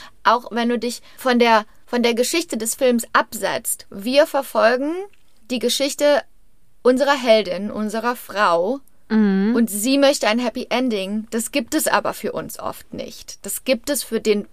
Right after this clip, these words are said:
Speaker 1: für die Frauenheldin gibt es das oft nicht.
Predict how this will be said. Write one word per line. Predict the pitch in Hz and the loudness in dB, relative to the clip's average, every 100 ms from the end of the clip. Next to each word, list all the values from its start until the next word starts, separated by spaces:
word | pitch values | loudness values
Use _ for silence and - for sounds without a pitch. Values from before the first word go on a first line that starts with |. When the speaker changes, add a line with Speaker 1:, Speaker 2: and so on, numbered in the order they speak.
| - | -18
Speaker 1:
für | - | -8
die | 214 202 - - | -6 -6 -12 -20
Frauenheldin | - - 190 190 190 - - 190 196 185 - | -14 2 4 6 4 -2 0 0 0 -4 -6
gibt | - 240 311 | -8 -6 -6
es | 240 | -4
das | 196 - - | -4 -4 -6
oft | 165 - | -8 -12
nicht. | - - - - | -10 -10 -10 -18